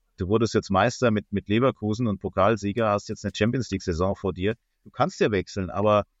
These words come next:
nächste Saison, also wenn du jetzt bleibst, aber da so dieses Hickhack-Theater zu machen und dann wieder, fand ich irgendwie auch komisch, ihn dann, ähm, gegen Gladbach da, ähm,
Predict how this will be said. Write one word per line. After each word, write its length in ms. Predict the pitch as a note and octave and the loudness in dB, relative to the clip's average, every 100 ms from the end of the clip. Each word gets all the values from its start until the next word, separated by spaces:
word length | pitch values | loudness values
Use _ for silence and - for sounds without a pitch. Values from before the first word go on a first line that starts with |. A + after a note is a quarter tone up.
| _ - | _ 0
nächste 320 | A2+ - G#2+ | 0 0 0
Saison, 380 | G2+ F#2+ G2+ G#2 | 0 2 2 2
also 180 | G2 F#2+ | 0 0
wenn 140 | G#2 | 2
du 60 | G2+ | 2
jetzt 260 | G#2 - | 0 0
bleibst, 360 | F#2+ G#2 B2 - | 2 2 0 -2
aber 180 | G#2+ G2+ | 0 2
da 280 | G2 G2 F#2+ _ _ _ _ - | 4 2 -2 _ _ _ _ -20
so 240 | E2 G2 | -6 -4
dieses 300 | G#2 G2+ G2 | -2 -4 -4
Hickhack-Theater 840 | - B2 B2+ A#2 - G2 A2 B2 | -6 -2 -2 -2 -2 0 2 0
zu 160 | G#2+ A#2 | -2 -2
machen 300 | A2 G#2+ G#2+ | 0 0 0
und 160 | G2 G2 | 0 0
dann 160 | G#2+ | 2
wieder, 260 | G#2+ G#2+ G2+ - _ _ - | 2 2 2 -4 _ _ -2
fand 140 | G2+ | -2
ich 100 | G2+ | 2
irgendwie 240 | G#2 G2+ F2+ | 2 2 2
auch 180 | G#2+ | 0
komisch, 340 | - A2 G#2+ - | 0 0 0 -2
ihn 160 | A2+ | -2
dann, 280 | G#2+ G#2 G2+ F#2+ | 2 2 0 -2
ähm, 240 | G2+ G2 | -2 0
gegen 280 | G2 F#2+ F#2 | 0 0 0
Gladbach 460 | G2 G2+ A2+ G#2 - | -2 0 0 0 0
da, 400 | G#2 G2 G2 D#2 | -2 0 0 -2
ähm, 300 | F#2+ F2+ F2+ | -6 -8 -10